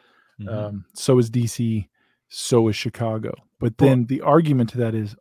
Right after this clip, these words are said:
Speaker 2: are
Speaker 1: two or
Speaker 2: they?
Speaker 1: three floors.
Speaker 2: Yeah.
Speaker 1: That's,
Speaker 2: Maybe.
Speaker 1: that's a lot of settling.
Speaker 2: Don't know, man.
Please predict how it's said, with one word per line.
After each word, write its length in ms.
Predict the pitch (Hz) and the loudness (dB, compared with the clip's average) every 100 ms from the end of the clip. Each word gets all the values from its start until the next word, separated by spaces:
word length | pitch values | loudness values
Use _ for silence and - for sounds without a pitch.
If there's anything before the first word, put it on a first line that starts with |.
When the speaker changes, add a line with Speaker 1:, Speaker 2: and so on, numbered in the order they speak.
| - | -10
Speaker 2:
are 120 | 113 131 | -4 2
Speaker 1:
two 140 | 214 | 4
or 100 | 180 | 2
Speaker 2:
they? 60 | 156 | 0
Speaker 1:
three 340 | - 175 170 | -4 -4 -4
floors. 960 | - - 151 208 214 82 82 - - - _ _ _ _ - | -6 -4 -2 -2 -2 -6 -12 -16 -18 -20 _ _ _ _ -10
Speaker 2:
Yeah. 160 | 104 95 _ _ _ _ _ _ _ _ | -10 -10 _ _ _ _ _ _ _ _
Speaker 1:
That's, 340 | 170 139 - | -6 -6 -6
Speaker 2:
Maybe. 240 | - 175 123 | 0 2 2
Speaker 1:
that's 80 | 156 | 2
a 40 | |
lot 320 | 143 160 170 | 0 0 0
of 80 | 131 | 0
settling. 560 | - 143 120 101 92 92 _ _ _ _ _ _ | -4 -4 -4 -8 -12 -16 _ _ _ _ _ _
Speaker 2:
Don't 180 | - 110 | -4 2
know, 180 | 117 127 | 2 2
man. 260 | 117 104 | 2 0